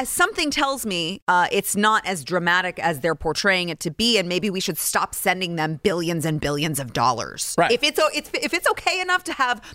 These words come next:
Speaker 1: the Vogue photographers come in and take,
Speaker 2: Yeah.
Speaker 1: uh, s-, fancy, you know, sexy, dramatic pictures, maybe just let me keep my money.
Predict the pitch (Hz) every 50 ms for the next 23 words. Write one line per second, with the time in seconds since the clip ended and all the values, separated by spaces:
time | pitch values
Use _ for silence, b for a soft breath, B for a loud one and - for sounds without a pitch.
0 | B - 233 196 165 180 220 233 247 240 - - 233 - 254 208 190 - 214 -
1 | 240 226 226 - - 240 220 208 208 220 226 208 190 - - 208 196 - 117 120
2 | 123 113 98 98 - - 247 208 190 - - - 220 165 - - - 233 233 247
3 | 240 - 262 240 226 226 214 190 - 214 202 185 165 170 175 - - - 220 -
4 | - - 233 196 170 208 190 196 190 190 190 - - 214 202 - - 247 240 247
5 | 247 240 - B B B B B B B B B B B _ - 494 571 640 659
6 | 605 571 523 - 508 427 415 - - 339 302 262 220 170 160 139 123 139